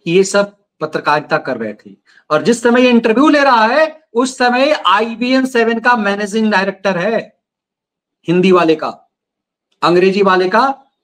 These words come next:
वो राजदीप सरदेसाई हुआ करता था। इन सब ने मिलकर केजरी का महिमा मंडन किया इस आंदोलन के लिए,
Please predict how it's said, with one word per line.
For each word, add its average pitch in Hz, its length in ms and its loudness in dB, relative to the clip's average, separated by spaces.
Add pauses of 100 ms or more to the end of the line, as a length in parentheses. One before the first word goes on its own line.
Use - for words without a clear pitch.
वो 208 200 4
राजदीप 185 420 0
सरदेसाई 156 540 -2
हुआ 127 200 -6
करता 107 340 -14
था। - 140 -18
इन 156 100 -8
सब 269 340 -4
ने 254 100 2
मिलकर 226 320 0
केजरी 180 320 -2
का 190 140 -2
महिमा 143 340 -4
मंडन 196 300 0
किया 214 320 -2 (360)
इस 175 200 -2
आंदोलन 180 480 0
के 196 120 0
लिए, 226 360 -2